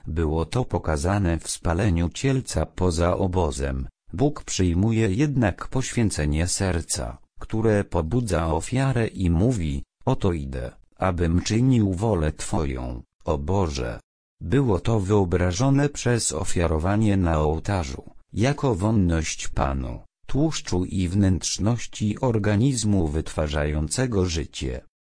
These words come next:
Przypis redaktora wersji audio. Opisowi temu towarzyszy rysunek kapłana w szacie lnianej.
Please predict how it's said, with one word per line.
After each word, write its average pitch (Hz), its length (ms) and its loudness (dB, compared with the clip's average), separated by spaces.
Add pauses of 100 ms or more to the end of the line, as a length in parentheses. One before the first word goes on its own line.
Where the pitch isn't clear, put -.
(380)
Przypis - 540 -2
redaktora 76 720 -2
wersji 107 640 -2
audio. 71 600 -4 (200)
Opisowi 95 720 0
temu 127 400 2
towarzyszy 95 800 -2
rysunek 107 600 0
kapłana 107 640 0
w - 100 -8
szacie 127 460 0
lnianej. 76 680 -2